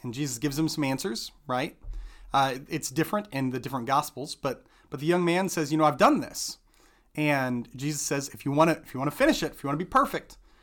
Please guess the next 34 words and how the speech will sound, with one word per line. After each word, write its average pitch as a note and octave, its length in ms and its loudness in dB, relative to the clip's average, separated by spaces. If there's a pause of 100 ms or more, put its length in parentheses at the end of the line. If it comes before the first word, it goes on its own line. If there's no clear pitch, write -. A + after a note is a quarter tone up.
(220)
go G3 240 8
sell - 360 4
your G#3+ 120 2
possessions F#3+ 500 0
and D#3+ 100 0
give E3 160 2
to E3+ 80 -8
the E3 80 -6
poor, - 500 -4 (520)
and C#3+ 120 -2
then C3+ 240 0 (300)
you'll D3+ 120 4
have C#3+ 80 0
treasure C#3+ 300 2
in A#2+ 60 -4
heaven, B2 320 -4
and A2+ 160 -12
follow C3+ 300 0
me." A#2 340 -8 (1160)
So D#3+ 360 2 (160)
my D#3+ 160 6
question F#3 360 -2
to - 100 -6
you, D#3 220 -4
Ben, A2 340 -4
is C3+ 200 -6
what C#3+ 180 -2
are - 20 0
we C4 120 -4
supposed - 320 -4
to - 80 -10
do C#3 260 -4
with G3 220 -6
that? - 360 -16